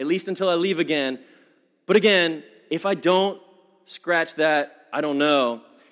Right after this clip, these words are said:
In the meantime, while I'm gone, uh, it's possible,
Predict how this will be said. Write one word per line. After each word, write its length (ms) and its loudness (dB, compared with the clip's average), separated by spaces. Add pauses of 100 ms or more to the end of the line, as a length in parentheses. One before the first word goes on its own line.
In 80 4
the 80 4
meantime, 400 2
while 160 2
I'm 100 -2
gone, 420 -2 (300)
uh, 220 2
it's 140 -6
possible, 840 -8